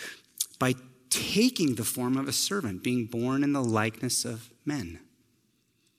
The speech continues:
Paul says, "Here's,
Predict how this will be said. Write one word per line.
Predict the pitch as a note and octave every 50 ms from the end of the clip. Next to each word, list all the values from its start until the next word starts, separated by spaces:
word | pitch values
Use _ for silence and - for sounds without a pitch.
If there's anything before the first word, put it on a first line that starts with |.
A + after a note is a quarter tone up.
| _ _ _ _ _ _ _ _ _ _ _ _ _ _ _ _ _ _ _ _ _ _ _ _ _ _ _ _ _ _ _ _ _ _ _ _ _ _ _ _ _ _ _ _ _ _ _ _ _ _ _ -
Paul | - - C3 B2
says, | - - C3 A#2+ A2 - - - - _ _ _ _ - _ _ _ _ _ _ _ _ _ _ _ _ _ _ _ _ _ _ _ _ - - -
"Here's, | - - - E3 E3 C#3